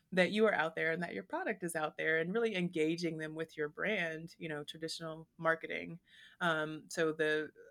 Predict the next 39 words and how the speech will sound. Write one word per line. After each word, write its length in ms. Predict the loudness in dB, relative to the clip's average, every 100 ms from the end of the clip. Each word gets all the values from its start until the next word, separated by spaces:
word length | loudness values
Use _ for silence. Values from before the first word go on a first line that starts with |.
| _ _ _ _ 0
email, 240 | 4 4 8
I, 260 | 10 8 4 -6
the 140 | 0 6
best 260 | 6 6
way 80 | 0
to 100 | 2
do 160 | 0 0
that 300 | -2 -4 -10 _ -6
in 160 | -4 0
my 200 | 0 0
opinion, 600 | -2 -8 -10 -8 -8 -8 -4
on 220 | -2 -2
Shopify 600 | 0 -2 -2 -4 -4 0
is 180 | -2 0
with 160 | -4
email 280 | -4 -8 -8
marketing. 540 | -8 -8 -6 -6 -6 -8
And 100 | -6
I 40 |
get 160 | -6 -8
the 60 |
question 460 | -8 -8 -8 -8 -6
a 80 | -4
lot 320 | -2 -4 -6 -8
of 200 | -6 -6 0
whether 240 | 4 4
email 280 | 2 -2 -4
marketing 440 | -4 -4 -2 -4
is 160 | -4 -4
dead, 280 | -2 -2 -4
but 120 | -6
it 140 | -2 -2
is 160 | -2
not. 240 | -4 -4 -6
It 120 | -6
is 160 | -6 -2
very 240 | 0 0
much 200 | 0 0
alive. 500 | 0 0 0 -2 -4